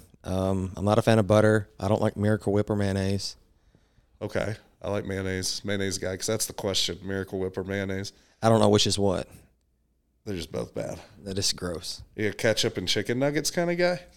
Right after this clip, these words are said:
Speaker 1: Mm, definitely not. I'm a
Speaker 2: Okay.
Speaker 1: not a fried food person either.
Speaker 2: Trying to, trying to vibe check a little bit here.
Speaker 1: <laughs>
Speaker 2: The only things I won't eat are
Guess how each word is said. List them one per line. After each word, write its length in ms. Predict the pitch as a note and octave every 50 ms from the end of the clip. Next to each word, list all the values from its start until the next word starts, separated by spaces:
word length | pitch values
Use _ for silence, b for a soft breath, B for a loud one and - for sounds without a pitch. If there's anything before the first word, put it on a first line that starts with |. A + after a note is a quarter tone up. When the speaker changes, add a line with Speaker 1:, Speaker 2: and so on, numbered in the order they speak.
| _ -
Speaker 1:
Mm, 180 | G#2+ G2+ F2 D#2 - -
definitely 380 | C3 C3+ B2+ A2+ A#2+ G#2 G#2+ G2+
not. 280 | G2+ F#2+ F#2 E2+ D#2 -
I'm 100 | A2 A2+
a 40 | G#2+
Speaker 2:
Okay. 80 | G#2+ A2
Speaker 1:
not 180 | A#2+ A#2+ A#2+ A#2
a 40 | A2+
fried 320 | - A#2+ A2 G#2+ - -
food 200 | - G#2+ G#2+ -
person 360 | - G2 F#2 F2+ - F#2 E2+
either. 280 | E2+ F2+ D2+ A#1+ A1 - _ _ _ _ _ _ -
Speaker 2:
Trying 220 | - A2 A2 A2
to, 120 | G#2 F#2 F#2 A2 - _ _ _ _ _ _ _ _ _ _ _ _ _ _ _ _ _ _ _ _ _ _ _ _ -
trying 160 | - C3 A#2+
to 60 | G#2+
vibe 280 | F#2 G#2+ G#2 G#2 G2+ G2
check 300 | - - A2 F#2+ - -
a 40 |
little 180 | G#2 G#2+ G#2 G2
bit 260 | F2+ G2+ G2 F2 F#2
here. 120 | G#2+ G#2 G#2
Speaker 1:
<laughs> 420 | G2+ - E2 - - - - -
Speaker 2:
The 260 | G#3+ - - - C3+
only 180 | D#3 E3+ G3 G3+
things 220 | G#3+ G#3 G3+ E3+
I 80 | D#3 D#3+
won't 180 | F3 E3+ D#3 D3
eat 140 | C#3 B2+ A#2+
are 120 | A2